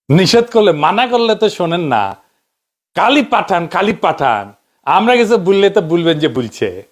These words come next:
আমাদের কোনো কথা শুনেন না। আর একবারে অপমান কান্দে করে নিয়ে আসেন। এটা তো ব্যক্তি প্রফেসর ইউনূসের অপমান না, এটা বাংলাদেশের বর্ষা বিপ্লবের অপমান। তারা ভুলতে পারতেছে না যে তারা তাদের একটা নয়া উপনিবেশ হারাইছে।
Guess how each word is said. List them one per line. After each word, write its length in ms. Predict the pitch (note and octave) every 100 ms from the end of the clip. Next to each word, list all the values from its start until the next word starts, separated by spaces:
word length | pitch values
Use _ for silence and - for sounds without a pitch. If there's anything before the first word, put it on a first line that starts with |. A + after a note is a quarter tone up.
| _ _ _ _ _ _
আমাদের 320 | D3+ G3+ A3+
কোনো 220 | G3+ G#3 G3+
কথা 200 | G3+ G3
শুনেন 300 | - A#2+ F2
না। 280 | E2 - _ _ _ _ _ _ _ _ -
আর 360 | F3 B3 C4 A#3
একবারে 460 | G3 A#3+ B3 C4
অপমান 500 | C4 A3+ A#3 G#3 G#3
কান্দে 380 | - F3 F#3+ A#3
করে 220 | A3+ F3
নিয়ে 140 | C#3+ A#2+
আসেন। 460 | G2+ - F2+ G#2 _ _ _ _ _ -
এটা 140 | A#3
তো 120 | B3
ব্যক্তি 340 | E3 G#3+ - A3+
প্রফেসর 360 | G3 F3+ A3
ইউনূসের 340 | G#3+ G#3 G#3 G3+
অপমান 380 | D#3+ D3+ B2+
না, 300 | A2+ G2+ - _ -
এটা 180 | F#3 G#3
বাংলাদেশের 500 | G#3+ G#3+ G3+ F#3+ G#3+
বর্ষা 340 | G3+ G#3 B3
বিপ্লবের 400 | A#3+ G#3+ A3 G3+
অপমান। 420 | D#3+ C#3 A#2+ F#2+ - _ _ -
তারা 160 | B3+
ভুলতে 280 | G3 C4 D#4+
পারতেছে 380 | C#4+ - F#3+ F#3+
না 160 | E3
যে 120 | C3+ C#3+
তারা 220 | F3+ F#3+
তাদের 280 | G3 F#3+ G#3+
একটা 220 | G#3 G3+
নয়া 320 | F#3+ A#3 A3+
উপনিবেশ 520 | F#3+ G3 F3 D#3+ F#3
হারাইছে। 480 | E3+ C3 G#2+ G#2 F#2+